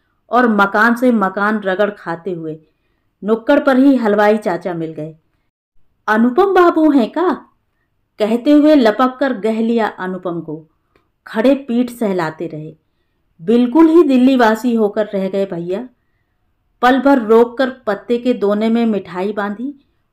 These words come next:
और मुरली को पकड़ा दी। "अनुपम के साथ रख देना, बच्चे खा लेंगे।" मुद्दत बाद उस घर में प्रवेश किया था।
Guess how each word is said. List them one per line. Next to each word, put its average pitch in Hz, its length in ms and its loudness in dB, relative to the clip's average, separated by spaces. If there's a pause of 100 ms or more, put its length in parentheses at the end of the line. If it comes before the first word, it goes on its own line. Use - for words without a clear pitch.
(100)
और 220 180 2
मुरली 202 380 0
को 233 140 -2
पकड़ा 185 420 -6
दी। 151 300 -12 (680)
"अनुपम 240 400 2
के 269 160 2
साथ 247 300 -2
रख 233 240 -4
देना, 151 360 -8 (240)
बच्चे 185 360 -4
खा 190 260 -10
लेंगे।" 156 400 -6 (960)
मुद्दत 220 500 0
बाद 233 400 0
उस 233 220 -12
घर 226 140 -4
में 233 220 -4
प्रवेश 202 400 -2
किया 160 260 -8
था। 147 320 -18